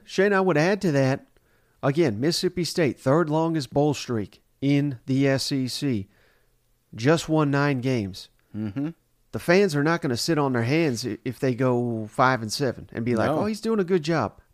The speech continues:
Speaker 1: Hell no, they're gonna say, "Is, we may have to
Speaker 2: <laughs>
Speaker 1: move on from it." You know what I mean? So, not saying that'll happen by any means, but that's a tough sell to people to say, "Hey, come into Mississippi State.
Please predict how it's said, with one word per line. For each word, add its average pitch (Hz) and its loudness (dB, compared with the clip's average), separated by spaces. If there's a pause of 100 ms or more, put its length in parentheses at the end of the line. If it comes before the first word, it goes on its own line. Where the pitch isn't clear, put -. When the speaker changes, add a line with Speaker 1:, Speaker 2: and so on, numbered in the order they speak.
Speaker 1:
Hell 185 4
no, 214 6
they're 139 2
gonna 147 -2
say, 131 -2 (140)
"Is, 139 -4 (540)
we 160 6
may 175 8
have 160 6
to 151 0
Speaker 2:
<laughs> - -
Speaker 1:
move 160 8
on 214 10
from 156 -2
it." - -2
You 165 2
know 185 6
what 180 6
I 170 2
mean? 202 2
So, 160 2 (200)
not 208 4
saying 190 4
that'll 156 4
happen 165 2
by 131 2
any 143 0
means, 156 0
but 131 0 (640)
that's 165 0
a 185 -2
tough 185 4
sell 214 4
to 139 2 (240)
people 160 2
to 127 -2
say, 127 0
"Hey, 135 0
come 165 0
into 170 0
Mississippi 165 -2
State. 143 -2